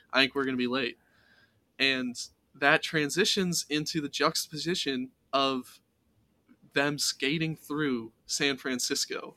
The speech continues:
and seeing how beautiful the city is at its heart as well. And even though they get bad looks from the white people while they're skating, it feels very peaceful and, and beautiful and just taking in the moment.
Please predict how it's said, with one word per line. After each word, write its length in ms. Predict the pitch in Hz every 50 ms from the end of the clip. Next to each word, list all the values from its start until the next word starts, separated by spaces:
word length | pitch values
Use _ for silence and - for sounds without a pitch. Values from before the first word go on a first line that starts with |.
| _ -
and 200 | 135 135 127 127
seeing 380 | - - - 151 147 147 135 127
how 220 | - - 135 135
beautiful 800 | 131 127 - 131 131 131 139 143 - - 135 127 120 117 113 - -
the 100 | 135 131
city 360 | - - 143 131 123 123 110
is 300 | 127 131 123 120 - - - -
at 160 | 131 127 123
its 140 | 120 - -
heart 320 | - - 143 139 123 - - 127
as 180 | 123 120 -
well. 380 | 139 135 135 131 123 - - - _ _ - - - - - _ _ -
And 500 | 135 135 131 131 131 131 127 123 - - - - - - - - - - - - _ _ _ _ _
even 360 | - 156 160 170 175 170 165 156
though 400 | 156 156 151 151 151 147 147 -
they 180 | - 147 135
get 240 | 123 147 147 147 -
bad 200 | 143 135 135 131
looks 280 | 127 131 - - - -
from 420 | - - 131 127 123 123 120 - _
the 80 | - 127
white 220 | 127 151 190 -
people 280 | - - 147 - 139 135
while 120 | 131 131 127
they're 100 | 127 123
skating, 560 | - - - 156 170 196 165 139 127 123 - -
it 140 | 143 135
feels 460 | - _ - 170 175 180 180 175 165 -
very 300 | 131 143 143 139 135 131
peaceful 640 | - - 151 151 151 - - - 135 127 123 120 127
and, 280 | 131 123 123 120 120 - _ -
and 160 | 135 131 123
beautiful 600 | - 139 143 147 143 139 - - 131 123 120 113
and 240 | 113 117 117 113 113 - -
just 260 | - 135 127 - -
taking 400 | - - - 135 127 - 139 135
in 120 | 131 123
the 60 | 123 117
moment. 460 | 117 127 131 151 147 127 131 127